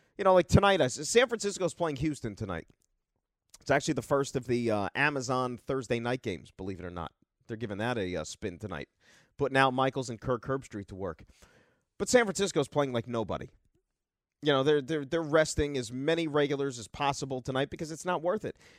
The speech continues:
And despite the fact that Robert Saleh said that, you know, the starters are gonna play probably, you know, anywhere from a quarter to a half in this game on Sunday, I just don't see the value in it. You know, the game means absolutely nothing.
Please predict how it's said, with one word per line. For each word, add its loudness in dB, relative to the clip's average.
And 0
despite 2
the -12
fact 4
that -4
Robert 4
Saleh 4
said 2
that, 2
you -4
know, 0
the -8
starters 2
are -4
gonna -4
play 2
probably, 0
you -6
know, -6
anywhere 0
from -6
a -4
quarter -4
to -2
a 4
half 0
in -6
this -6
game -2
on -2
Sunday, -4
I 10
just -6
don't 0
see -2
the -4
value 2
in -4
it. -14
You 4
know, 8
the 4
game 4
means 0
absolutely 0
nothing. -2